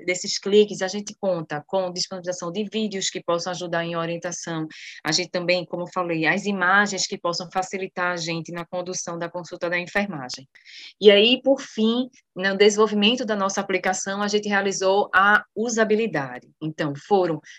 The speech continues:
quinze enfermeiros selecionados pelo Conselho de Enfermagem pra a construção desse protocolo,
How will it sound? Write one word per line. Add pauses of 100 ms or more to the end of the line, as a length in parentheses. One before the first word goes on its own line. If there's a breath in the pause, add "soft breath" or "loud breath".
(120)
quinze
enfermeiros
selecionados
pelo
Conselho
de
Enfermagem (420 loud breath)
pra (140)
a
construção
desse
protocolo,